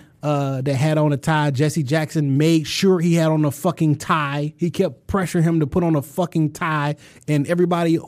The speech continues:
who had on a tie was a target. Did Jesse have on a tie? No, the fuck he didn't. I digress.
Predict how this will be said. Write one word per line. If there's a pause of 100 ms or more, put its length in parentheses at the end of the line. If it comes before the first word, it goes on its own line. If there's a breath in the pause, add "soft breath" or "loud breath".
who
had
on
a
tie (200 loud breath)
was
a
target. (240 loud breath)
Did
Jesse
have
on
a
tie? (340 soft breath)
No,
the
fuck
he
didn't. (1200 soft breath)
I
digress.